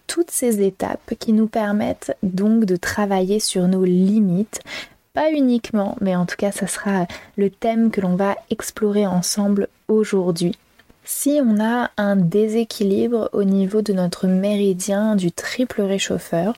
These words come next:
on va d'emblée avoir vraiment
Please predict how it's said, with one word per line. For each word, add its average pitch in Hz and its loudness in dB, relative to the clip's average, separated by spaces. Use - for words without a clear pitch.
on 220 2
va 196 0
d'emblée 220 0
avoir 190 -2
vraiment 220 0